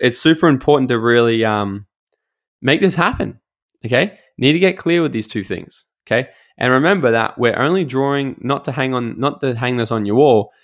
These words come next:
but we're drawing it so it becomes way more real in your head, okay? Now, with your vision, you wanna make sure you add in some color and stuff like that, okay? Because when you do that, it releases more feel-good chemicals in your brain, and you become even more attached to it. You become more excited about it, and more importantly,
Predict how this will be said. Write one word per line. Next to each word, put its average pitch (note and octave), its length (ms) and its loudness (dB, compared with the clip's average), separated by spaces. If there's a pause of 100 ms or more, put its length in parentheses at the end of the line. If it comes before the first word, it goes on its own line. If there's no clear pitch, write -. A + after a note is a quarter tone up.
(180)
but G#2+ 80 0
we're G#2+ 80 4
drawing C#3 320 0
it C3+ 80 -2
so B2+ 140 0
it A2 60 0
becomes A2+ 320 -4
way A2+ 220 0
more C3+ 240 0
real A2 340 2
in G#2 160 -6
your G2 120 -4
head, - 360 -8 (180)
okay? A#2 260 0 (320)
Now, A#2 160 0
with C#3+ 180 2
your C3+ 120 4
vision, C#3+ 420 0
you A#2 60 -2
wanna C#3 120 -2
make C3+ 160 -2
sure B2 200 -4
you A#2 180 -2
add A2+ 180 -4
in A2 140 -2
some G2 240 -10
color A2 560 2 (300)
and G#2+ 160 -2
stuff - 300 -2
like G#2+ 200 0
that, A2 140 2
okay? G#2+ 240 -2
Because A2+ 200 -8
when C3 120 -2
you B2+ 60 -2
do A#2+ 140 -2
that, D3+ 300 0
it A#2+ 60 -4
releases C3+ 380 -4
more B2+ 220 2
feel-good B2+ 460 0
chemicals A#2+ 420 -6
in A2+ 120 -4
your G2+ 120 -4
brain, A2+ 400 0 (280)
and A#2+ 160 0
you B2 80 2
become D3 280 0
even D3 200 2
more A#2+ 220 2
attached - 440 -6
to F#2 100 0
it. F#2 100 -6
You A2+ 100 -2
become C#3 260 -2
more B2+ 260 4
excited A#2 400 0
about C3+ 280 2
it, A2 140 0 (340)
and A#2 80 -2
more C3+ 220 2
importantly, D3+ 560 0